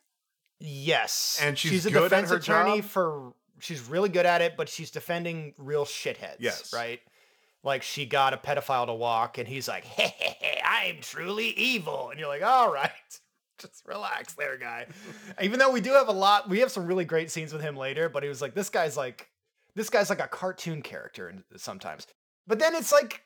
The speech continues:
Speaker 1: that can also, it also becomes funny to me,
Speaker 2: Mm-hmm.
Speaker 1: like, the absurdity of some of this stuff. Oh, I can't wait to get into spoilers is what I'm saying. So Mary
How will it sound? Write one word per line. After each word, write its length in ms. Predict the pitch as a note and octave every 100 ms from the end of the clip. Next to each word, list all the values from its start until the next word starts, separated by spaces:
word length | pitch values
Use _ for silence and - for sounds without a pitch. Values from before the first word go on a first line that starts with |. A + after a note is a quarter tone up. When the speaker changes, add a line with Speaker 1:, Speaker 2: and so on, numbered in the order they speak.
| -
Speaker 1:
that 220 | G#3+ C4+
can 180 | B3+ C4+
also, 720 | F3+ G#3+ - A#3+ A#3 A#3 A3+ _ -
it 80 | F3+
also 200 | G#3+ A#3
becomes 460 | F#3 - F3+ F#3+
funny 400 | - E3 F3+ B3+ D4+
to 140 | - C4
me, 380 | C#4 E4+ F4 D4+
Speaker 2:
Mm-hmm. 480 | C3+ A2+ A2+ G#2+ F3
Speaker 1:
like, 220 | F3 D#3+
the 120 | E3+ F3
absurdity 800 | - - - F3+ G#3+ A#3+ B3+
of 100 | C4
some 180 | C4 C4
of 80 | C4
this 140 | C4+
stuff. 500 | - C#4 C#4 C#4 - - _ _ _ _ _ _ _ _ _ _ _ -
Oh, 160 | G3 G3+
I 100 | F#3+
can't 260 | - G3 D#3+
wait 160 | D3
to 60 | C3
get 140 | A#2+
into 80 | -
spoilers 460 | - C3+ A2 G#2+ A2
is 80 | G#2+
what 120 | A#2+
I'm 140 | A2 G#2+
saying. 300 | C3 G2+ G2 - -
So 480 | - G#3+ F3 D#3+ - _
Mary 800 | C#3 D3 F3 F#3+ A3 A#3+ B3+ -